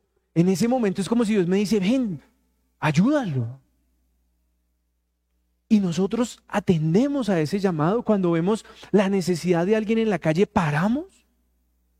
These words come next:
Hoy estamos en una in-, en una indolencia que alguien se cae en una moto y todo el mundo comienza.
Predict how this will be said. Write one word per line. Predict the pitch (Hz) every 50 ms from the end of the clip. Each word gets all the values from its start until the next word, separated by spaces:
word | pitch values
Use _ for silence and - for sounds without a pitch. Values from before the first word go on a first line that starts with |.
| _ _ _ _ _ _
Hoy | 180 196 190 214
estamos | 247 - - 269 269 285 269 269
en | 285 247
una | 226 214 226
in-, | 240 247 294
en | - 226 214
una | 214 214 220
indolencia | 240 247 285 254 233 208 208 214 190 247 254
que | - 254 240 208 - - _ _ _ _ _ _ _ _ _ _ _ _ _ _ _ _ _ _ _ _
alguien | 196 214 214 233 285 294
se | 247 302 214
cae | - 226 226 240
en | 254
una | 285 285 294 285
moto | 302 330 339 - 359
y | 254
todo | - 269 254
el | 247
mundo | 277 269 285
comienza. | 262 277 247 220 196 262 240